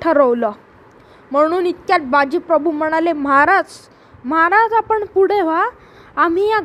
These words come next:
गनिमाला संपवतो. आता ह्या लोकांना मी मारीन आणि पुढे येईन तुमच्याबरोबर."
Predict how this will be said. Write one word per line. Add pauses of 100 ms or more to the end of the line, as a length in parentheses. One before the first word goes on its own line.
गनिमाला
संपवतो. (400)
आता
ह्या (1080)
लोकांना
मी (120)
मारीन (300)
आणि
पुढे
येईन
तुमच्याबरोबर."